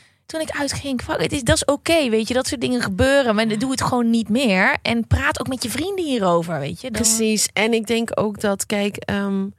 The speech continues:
Speaker 2: wanneer is iets aanranding of wanneer is iets een soort spontane actie waarbij als iemand zegt, "Joh, gast, doe even niet." Die zegt, "Ja, sorry, dat was helemaal niet de bedoeling om,"
Speaker 1: Ja.
Speaker 2: weet je wel. En ik, er is ook een verschil tussen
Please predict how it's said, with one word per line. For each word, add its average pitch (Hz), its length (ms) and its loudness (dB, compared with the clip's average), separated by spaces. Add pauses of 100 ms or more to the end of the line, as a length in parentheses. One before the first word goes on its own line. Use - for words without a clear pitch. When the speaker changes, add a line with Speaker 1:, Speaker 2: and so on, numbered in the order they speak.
(240)
Speaker 2:
wanneer 208 420 2
is 196 120 -2
iets - 240 -2
aanranding 196 720 0
of 196 160 0
wanneer 190 360 0
is 185 160 -2
iets 185 340 -4
een 196 80 -4
soort 170 420 -2
spontane 175 640 0
actie 180 400 -2
waarbij 165 260 2
als 170 100 -2
iemand 175 200 -2
zegt, - 180 -8
"Joh, 165 140 0
gast, 190 200 -2
doe 175 140 0
even 170 200 -2
niet." 170 160 0
Die 175 80 -4
zegt, - 200 -6
"Ja, 156 100 -8
sorry, 147 340 -2
dat 147 100 -6
was 143 160 -10
helemaal 139 220 -2
niet 147 140 0
de - 60 -10
bedoeling 151 380 0
om," 147 180 0 (380)
Speaker 1:
Ja. 247 100 -2
Speaker 2:
weet 285 160 0
je 185 60 0
wel. 170 200 4
En 190 80 2
ik, - 160 -2
er 190 80 2
is 202 140 -2
ook 196 120 0
een 190 60 -12
verschil 202 320 0
tussen 185 360 -2